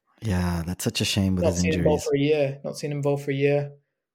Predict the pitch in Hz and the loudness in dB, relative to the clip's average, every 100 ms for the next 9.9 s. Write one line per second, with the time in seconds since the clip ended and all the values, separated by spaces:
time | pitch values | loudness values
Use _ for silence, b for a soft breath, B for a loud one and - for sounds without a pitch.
0 | _ - 147 143 143 151 160 147 156 143 | _ -6 -4 -2 -2 -4 -4 -4 -2 0
1 | 135 139 135 131 - 147 143 143 139 143 | -2 -2 -2 -2 -10 -6 -2 0 2 2
2 | 139 139 143 143 151 151 147 147 151 135 | 0 -2 -6 0 2 2 0 0 0 -2
3 | 139 - 156 135 143 143 135 139 143 135 | -6 -2 -2 -2 -6 -4 -4 -4 0 -2
4 | - _ _ - 139 143 139 139 139 - | -4 _ _ -2 0 0 0 0 -2 -12
5 | - _ _ _ 147 139 139 135 135 87 | -20 _ _ _ -4 -2 2 2 2 2
6 | 143 139 135 135 135 131 135 139 135 135 | -2 -4 -4 -4 -4 -6 -8 -6 -4 -4
7 | 135 135 135 - _ _ _ - 135 139 | -2 -4 -4 -12 _ _ _ -4 2 4
8 | 143 139 143 139 143 143 - 139 139 131 | 4 4 4 4 2 -2 -6 -4 -4 -6
9 | - 143 139 143 143 143 143 151 147 | -4 -2 0 0 -2 -2 0 0 -6